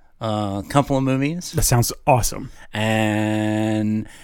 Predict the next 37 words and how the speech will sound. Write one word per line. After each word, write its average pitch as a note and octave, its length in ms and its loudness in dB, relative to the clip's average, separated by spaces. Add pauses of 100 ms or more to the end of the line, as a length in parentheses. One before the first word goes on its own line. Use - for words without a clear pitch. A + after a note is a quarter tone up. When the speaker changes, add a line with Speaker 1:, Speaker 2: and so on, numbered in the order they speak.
(120)
Speaker 1:
had A#2+ 260 2
a A#2+ 160 4
bottle A#2+ 480 4
of C3+ 140 -2
champagne C#3+ 560 2
between C#3+ 260 0
the C3 80 0
two C#3+ 180 2
of E3+ 100 4
us. A#3 120 0
Speaker 2:
That B2 60 0
sounds A#2 280 2
amazing. F#2 400 -2 (420)
Speaker 1:
Uh, B2 260 4
my B2 180 6
daughter B2+ 380 4
was D3 200 2
at C#3+ 240 6
a C#3 520 2
New C#3 240 -2
Year's D#3 280 4
Eve D#3+ 200 0
party F3+ 440 2 (1080)
that B2+ 360 4
had A2 260 0
adult B2+ 440 2
supervision D3 760 0 (1400)
because B2+ 340 2
she B2+ 120 2
knows A#2 360 2
that A2 240 2
I A#2+ 160 2
know A#2 240 2
everyone A#2+ 500 0
in A#2 140 2
town A2 340 4
and A#2 340 4